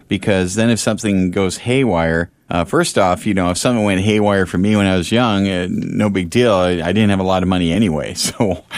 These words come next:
what the heck? You know, I, I can make that back. I can keep working. I'll keep going forward, and I can take that chance.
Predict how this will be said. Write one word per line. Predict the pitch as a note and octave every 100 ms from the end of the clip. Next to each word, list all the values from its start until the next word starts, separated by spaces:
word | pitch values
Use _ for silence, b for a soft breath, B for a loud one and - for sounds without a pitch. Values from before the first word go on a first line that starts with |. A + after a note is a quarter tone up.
| E3 C3+
what | G2+ G#2
the | G2
heck? | B2+ E2+ - -
You | F#2
know, | D2+
I, | E2+ F2
I | F#2+
can | - G2+
make | G2 G2
that | - E2+ -
back. | G2 D#2+ - -
I | D#2
can | E2 E2 D#2+ -
keep | - D2
working. | D2+ D2 - G2 G2
I'll | D2 D2+
keep | - D#2 -
going | E2+ E2 F2 E2
forward, | - A#2 D#2+ D#2 -
and | E2+
I | E2+
can | D#2+
take | F2
that | F2 E2
chance. | - G#2 D#2+